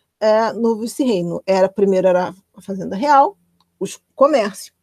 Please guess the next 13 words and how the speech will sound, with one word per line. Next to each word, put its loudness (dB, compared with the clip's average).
e 0
a -4
igreja. 2
A -2
igreja 2
era 2
uma 0
grande -2
instituição -6
de -10
crédito, -2
a -4
igreja, 0